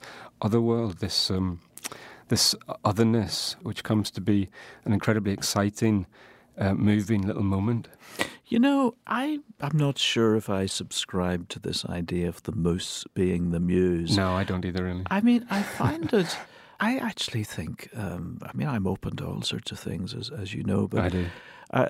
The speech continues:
Speaker 2: the fact is that I find that, uh, actually a little bit cheapening in some way. I
Speaker 1: Yeah.
Speaker 2: don't need this to be the muse. This is a moose.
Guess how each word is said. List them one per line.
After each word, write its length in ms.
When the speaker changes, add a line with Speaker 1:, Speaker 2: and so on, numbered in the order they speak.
Speaker 2:
the 100
fact 420
is 200
that 180
I 100
find 400
that, 240
uh, 140
actually 380
a 80
little 320
bit 220
cheapening 640
in 160
some 280
way. 240
I 100
Speaker 1:
Yeah. 380
Speaker 2:
don't 220
need 200
this 180
to 120
be 100
the 140
muse. 460
This 180
is 120
a 60
moose. 640